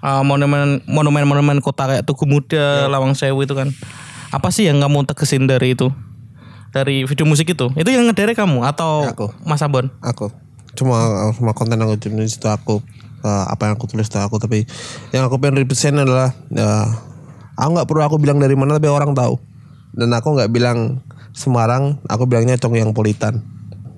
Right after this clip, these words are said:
Speaker 1: Jadi ketika orang lihat, oh, ya wis, kuwi kan sudah mewakili ya.
Speaker 2: Selesai.
Speaker 1: Hmm.
Speaker 2: Aku
Speaker 1: Landmark, landmark itu ya.
Speaker 2: Cong Yang Politan itu adalah, eh, negara imajinasi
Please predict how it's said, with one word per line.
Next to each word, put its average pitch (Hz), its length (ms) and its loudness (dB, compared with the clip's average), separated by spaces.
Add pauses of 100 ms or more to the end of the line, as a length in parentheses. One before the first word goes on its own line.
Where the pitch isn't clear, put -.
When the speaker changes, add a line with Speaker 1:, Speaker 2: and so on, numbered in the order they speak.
Speaker 1:
Jadi 151 160 -2
ketika 156 340 -2
orang 139 220 0
lihat, 135 240 0 (260)
oh, 156 140 2
ya 143 100 2
wis, 143 160 0
kuwi 175 240 -4
kan 160 240 -2
sudah 151 220 -2
mewakili 143 560 2
ya. 123 100 2
Speaker 2:
Selesai. 104 300 -2
Speaker 1:
Hmm. 143 180 2 (160)
Speaker 2:
Aku 107 400 -2
Speaker 1:
Landmark, 135 400 -2
landmark 139 480 2
itu 135 140 0
ya. 123 180 2
Speaker 2:
Cong 131 160 0
Yang 139 200 2
Politan 139 480 0
itu 147 200 -2
adalah, 147 320 2 (200)
eh, 113 520 2 (1300)
negara 120 360 2
imajinasi 110 920 0